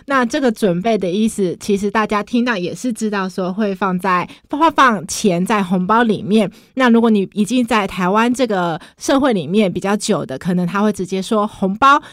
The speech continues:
那一开始刚接触这个文化的，可能还是会说 “red envelope”。那像赖老师帮我们补充的就是 “How much money？” 那 “money” 也可以省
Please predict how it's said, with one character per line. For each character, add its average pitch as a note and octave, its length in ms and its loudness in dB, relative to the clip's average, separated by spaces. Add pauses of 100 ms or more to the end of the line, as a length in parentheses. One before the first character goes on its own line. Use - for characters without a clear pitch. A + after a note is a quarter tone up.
那 C#4+ 160 -2
一 D#4 100 -4
开 D4 220 -2
始 G3+ 180 -6
刚 G3+ 220 -2
接 A3 180 0
触 G#3+ 240 0
这 A#3 100 -2
个 G#3 140 0
文 E3+ 180 -2
化 F#3+ 220 0
的， D3 100 -6
可 F3+ 140 -4
能 E3+ 180 -4
还 E3 220 -4
是 A#3 140 -2
会 A#3 160 0
说 G3 200 -2 (240)
“red G#3+ 200 2 (100)
envelope”。 B3+ 480 0 (380)
那 A#3 200 2
像 A#3 300 0 (140)
赖 F4 100 0
老 G#3+ 140 2
师 A#3 200 0
帮 A3 200 2
我 A3 40 2
们 F3+ 160 -2
补 E3 140 -8
充 F#3+ 180 -4
的 G3 80 -2
就 F3+ 140 -2
是 F#3 240 -2 (120)
“How B3+ 220 4
much G#3+ 380 -4 (120)
money？” D#4 440 0
那 A3+ 160 -2
“money” C4 400 0
也 D3+ 180 -6
可 G3 140 -4
以 G3 180 -2
省 - 240 -8